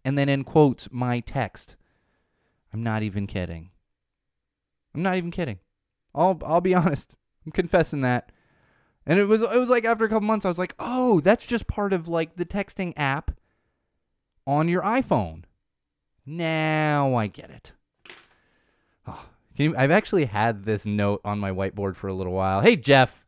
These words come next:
are you back in America yet? I think you are, right?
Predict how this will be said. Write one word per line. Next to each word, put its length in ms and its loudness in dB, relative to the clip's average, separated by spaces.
are 80 -8
you 100 -2
back 220 2
in 60 -4
America 400 0
yet? 340 0
I 40 -8
think 140 -4
you 140 0
are, 160 2
right? 280 0